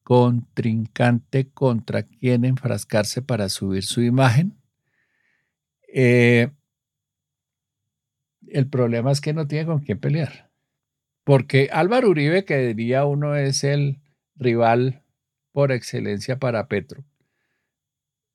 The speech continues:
pues anda cascado con los fallos de la justicia. Anda muy prudente y tiene toda la razón. Tiene que ser prudente, tiene que cuidarse.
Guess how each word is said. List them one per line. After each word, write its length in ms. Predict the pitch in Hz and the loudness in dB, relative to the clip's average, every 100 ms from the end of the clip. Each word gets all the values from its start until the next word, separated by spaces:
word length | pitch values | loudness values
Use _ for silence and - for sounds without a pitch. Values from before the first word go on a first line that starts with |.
| _ _ | _ _
pues 240 | 151 139 | -2 0
anda 240 | 170 185 247 | -2 -4 -4
cascado 500 | 165 135 - 139 196 | -4 -4 -2 0 -2
con 240 | 165 135 | -4 -8
los 340 | 110 101 104 - | -6 -10 -10 -6
fallos 320 | 123 135 160 | -4 -4 -6
de 120 | 160 | -6
la 120 | 120 | -6
justicia. 600 | 107 104 247 185 98 _ _ _ _ _ _ _ _ _ _ _ _ - | -8 -12 -10 -10 -10 _ _ _ _ _ _ _ _ _ _ _ _ -2
Anda 400 | 170 170 147 175 | 2 2 4 2
muy 200 | 180 165 | 2 -2
prudente 640 | 151 175 202 156 - _ _ _ | -2 -2 -2 -2 -8 _ _ _
y 120 | - | -2
tiene 220 | 131 123 127 | 0 2 2
toda 180 | 151 | 4
la 100 | 165 | 4
razón. 540 | 170 131 107 220 143 - _ | 4 2 2 0 -2 -6 _
Tiene 280 | 127 123 180 | -6 -4 -6
que 140 | 135 | -6
ser 220 | 117 113 135 | -6 -6 -8
prudente, 420 | 139 151 175 123 | -4 -4 -4 -8
tiene 340 | 92 95 107 | -6 -6 -6
que 140 | - 113 | -8 -6
cuidarse. 560 | 127 135 180 - - | 0 2 2 -4 -14